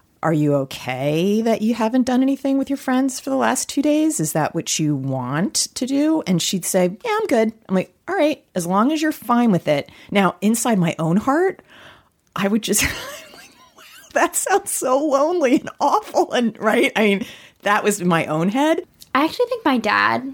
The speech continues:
Speaker 2: really helped her understand what I was going through because my dad's very introverted himself. I think my dad was probably like, "She's fine. This is normal. This is how I was as a kid."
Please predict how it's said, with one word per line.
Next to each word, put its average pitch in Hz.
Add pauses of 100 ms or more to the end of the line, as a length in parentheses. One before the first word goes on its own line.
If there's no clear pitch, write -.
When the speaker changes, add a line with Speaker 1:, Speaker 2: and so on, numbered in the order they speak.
Speaker 2:
really 247
helped 247
her 262
understand 262 (160)
what 233 (180)
I 233
was 240
going 254
through 277
because 240
my 220
dad's 220
very 247
introverted 254
himself. 220 (720)
I 233
think 240
my 220
dad 220
was 208
probably 202
like, 202 (320)
"She's -
fine. 233
This 220
is 208
normal. 220
This 226
is 202
how 202
I 214
was 233
as 240
a 240
kid." 247